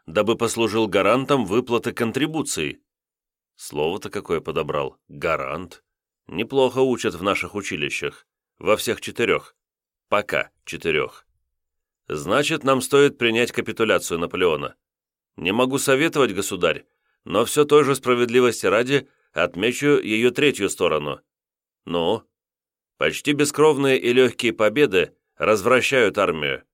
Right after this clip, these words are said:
Забавный юноша, философ. Оповестите членов совета о совещании, назначенном на полдень.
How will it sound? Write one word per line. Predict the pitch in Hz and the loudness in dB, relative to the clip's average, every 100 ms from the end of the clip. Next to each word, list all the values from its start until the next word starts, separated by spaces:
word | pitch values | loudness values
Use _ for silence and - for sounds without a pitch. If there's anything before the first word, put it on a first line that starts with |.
| _ _ _ _ _ _ _ | _ _ _ _ _ _ _
Забавный | 73 82 123 147 135 156 | -4 0 2 2 0 -2
юноша, | 147 90 76 - 71 - _ _ _ | -4 -4 -6 -8 -10 -10 _ _ _
философ. | - 123 113 - 123 - _ _ _ _ _ _ _ _ | -4 0 0 0 -6 -8 _ _ _ _ _ _ _ _
Оповестите | - 78 107 127 127 143 123 | -4 0 2 2 2 -2 -4
членов | - 131 120 | 0 2 2
совета | - 120 120 101 | 2 2 2 2
о | 95 | 0
совещании, | 95 90 - 127 123 107 | 0 -4 -2 0 0 0
назначенном | 98 87 95 - 90 90 | 0 0 -2 -2 -4 -2
на | 90 | -4
полдень. | 98 80 71 67 | -2 -4 -4 -10